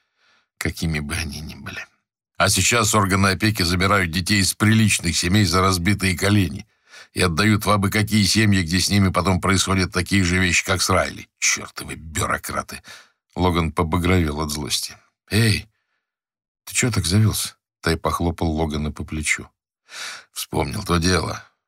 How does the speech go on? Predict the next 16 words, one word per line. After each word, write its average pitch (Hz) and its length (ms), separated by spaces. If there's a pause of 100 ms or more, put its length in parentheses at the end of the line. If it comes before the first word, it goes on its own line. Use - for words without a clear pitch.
когда 90 260
приёмные 90 460
родители 98 460
снимали 98 420
порно 82 400
с - 100
восьмилетней 85 600
девочкой. - 680 (760)
Тогда 85 220
я 87 60
по-настоящему 87 800
жалел, 82 320
что - 160
их 73 140
нельзя 78 340
казнить». 73 540